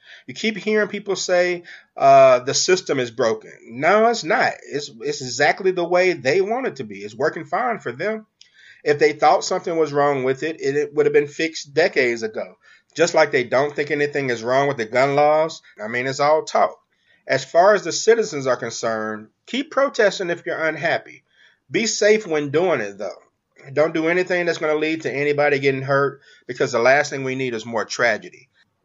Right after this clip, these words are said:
And also, it's time to get serious about voting. Now, I've rarely criticized Trump on this show, not necess-, not because I'm a fan or anything,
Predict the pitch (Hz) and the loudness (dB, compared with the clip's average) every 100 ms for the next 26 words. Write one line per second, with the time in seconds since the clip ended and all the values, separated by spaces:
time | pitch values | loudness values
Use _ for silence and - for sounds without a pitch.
0 | _ _ - 135 - 185 202 - 131 123 | _ _ -10 -8 -2 2 2 2 -2 -2
1 | 123 - - 180 202 254 233 190 151 - | -6 -18 -8 -4 2 4 4 2 0 -2
2 | 160 143 120 113 110 107 98 107 92 80 | 2 2 2 -2 -2 0 0 -2 -4 -8
3 | _ _ _ _ - 135 127 123 - - | _ _ _ _ -4 0 2 0 -6 -2
4 | 156 208 180 160 180 190 190 185 - 165 | 0 0 0 2 4 4 0 0 -2 -2
5 | 156 156 143 139 - - 151 143 131 123 | 0 4 6 4 2 -2 -2 -2 -4 -4
6 | 123 - 135 120 117 117 _ _ 139 147 | -6 -4 -2 0 0 -4 _ _ 0 0
7 | 131 127 - 135 151 160 143 127 117 95 | 0 -8 -8 -2 0 0 -2 0 -2 -2
8 | - 147 165 120 110 110 113 113 | -2 2 2 0 -4 -6 -8 -8